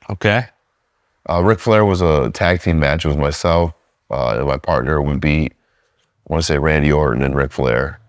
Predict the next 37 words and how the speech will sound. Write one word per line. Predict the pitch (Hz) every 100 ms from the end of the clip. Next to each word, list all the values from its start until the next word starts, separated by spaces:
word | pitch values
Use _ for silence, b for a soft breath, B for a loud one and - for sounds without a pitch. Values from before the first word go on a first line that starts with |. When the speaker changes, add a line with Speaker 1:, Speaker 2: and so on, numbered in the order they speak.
| _ _ _ -
Speaker 2:
Um, | 65 65 67
in | -
singles | 71 101 92 80
competition, | - 76 69 82 76 80 80 76 -
I | 71
beat, | 69 67 67 -
uh, | 65 60 57 57 _ _ _ _ _ _ _ -
Eddie | - 76
Guerrero | 65 67 64 57 60 - _ _ -
in | 62
singles | 80 65
Speaker 1:
Nice. | 104
Speaker 2:
competition. | 98 95 104
So | - 87 87 -
those | 107 -
two, | - 107
those | 90 110 -
two | 113
probably, | 101 92 90 85 82 - b b b b b b -
and | 151
probably, | 156 147 135 123
you |
know, | 110
winning | 95 87 110 110
the | 95
tag | - 95
team | 87 87
championships, | - 87 85 80 - 78 71 - - -
uh, | - 73 69 58
in | 73
W | 76 73
C | -
W, | 73 69 69 65 64 _ _ -
uh, | 71
that | 78
was | 78
a | 76